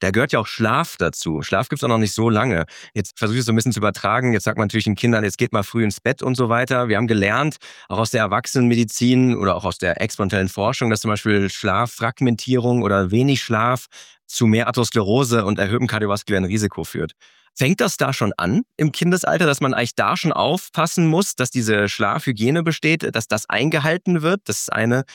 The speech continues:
Frage. Und dann habe ich noch eine zweite Spezialfrage. Aber würde mich mal interessieren, was du dazu sagst. Wo man vielleicht in der Zeit so denkt, ja komm, das sagst du vielleicht aus anderen Gründen, damit die einen geregelten Tagesablauf haben. Aber sollte man nicht da auch schon denken,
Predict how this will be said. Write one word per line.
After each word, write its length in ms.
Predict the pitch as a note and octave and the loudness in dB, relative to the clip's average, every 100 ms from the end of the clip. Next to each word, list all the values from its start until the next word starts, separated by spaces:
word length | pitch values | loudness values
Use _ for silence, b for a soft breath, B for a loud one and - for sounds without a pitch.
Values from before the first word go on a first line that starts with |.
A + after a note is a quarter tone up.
| B | B
Frage. 300 | - A2+ C3 | -2 0 2
Und 60 | |
dann 20 | A#2+ | 2
habe 80 | |
ich 20 | A#2+ | 2
noch 80 | |
eine 80 | B2+ | 0
zweite 500 | G#2+ A2+ A2 A#2+ G2+ B B | -2 0 0 2 0 B B
Spezialfrage. 720 | - G#2+ G#2 A2+ E2 E2+ E2 | -6 0 0 0 -2 0 0
Aber 200 | F#2+ F#2 B | 0 -2 B
würde 140 | C#3+ | -4
mich 80 | D3+ | 0
mal 60 | C#3+ | -2
interessieren, 340 | C3+ C3 C#3+ | -2 0 0
was 100 | B2 | 0
du 100 | B2 | -2
dazu 380 | A2 A2+ - B2 | 0 -2 -2 -2
sagst. 300 | G#2+ A2+ - | 0 0 0
Wo 40 | |
man 140 | C3+ C#3 | -2 0
vielleicht 300 | C3 F#3+ - B | -2 -2 -4 B
in 120 | - B2+ | -4 0
der 200 | F3 - | 0 0
Zeit 260 | F#3 E3 | -2 0
so 80 | D#3 | -2
denkt, 280 | B2 D3 B2+ | 0 0 -2
ja 100 | F2 - | -6 -2
komm, 220 | G#2 G2 B B | -2 -2 B B
das 160 | G2 - | -4 -2
sagst 200 | G#2+ - | -4 -2
du 40 | |
vielleicht 180 | A2 G#2 | -2 -2
aus 80 | G2 | -2
anderen 320 | G2+ C3+ G2+ | 0 0 0
Gründen, 340 | F2 F#2 - F#2+ | 0 -2 0 0
damit 200 | G2 G2+ | 2 2
die 80 | |
einen 200 | G#2+ G2 | 2 2
geregelten 420 | G2 F#2 G#2 G#2+ F#2+ | 2 0 0 -2 -2
Tagesablauf 640 | B2+ D3 - F#2 F#2 - | -2 -2 -4 -2 -2 0
haben. 180 | A2 B2+ | -2 0
Aber 240 | A2 G2+ b | 0 -2 b
sollte 240 | - A#2+ B2 | -4 0 2
man 140 | A2+ | 2
nicht 180 | A2 - | 0 0
da 140 | C#3+ | 0
auch 160 | F3+ D#3+ | -2 0
schon 180 | D3 A2+ | 0 2
denken, 380 | C#3 F#3 D#3+ | 0 2 0